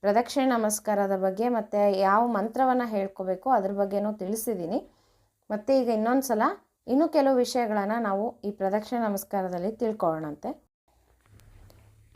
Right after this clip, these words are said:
ನೋಡ್ರಿ, ಭಗವಂತನಿಂದ ರಚಿತವಾದಂತಹ ಪ್ರಪಂಚ ಅಲ್ವಾ? ಭಗವಂತನೇ ಈ ಪ್ರಪಂಚವನ್ನ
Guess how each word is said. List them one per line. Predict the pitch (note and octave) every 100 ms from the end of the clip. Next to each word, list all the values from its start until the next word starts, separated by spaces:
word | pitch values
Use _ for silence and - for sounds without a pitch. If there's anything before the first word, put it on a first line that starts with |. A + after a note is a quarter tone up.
| -
ನೋಡ್ರಿ, | G#3+ G3+ G3+ C4+ - F3+
ಭಗವಂತನಿಂದ | G3+ G3+ C4 D4+ E4+ E4+ F4 D4+ C4+ B3+ C4 C#4+ - -
ರಚಿತವಾದಂತಹ | F#3+ F#3+ B3+ B3+ D#4 C4 A3 G3+ G3 F#3+ A#3
ಪ್ರಪಂಚ | B3 G3 F#3 F3+ E3+ D#3+ - -
ಅಲ್ವಾ? | F3+ G3 A#3
ಭಗವಂತನೇ | G3 G3 A#3+ C4 C#4+ D4 D4+ E4+
ಈ | D4
ಪ್ರಪಂಚವನ್ನ | - G3+ G#3+ A3+ A3+ G3+ F#3+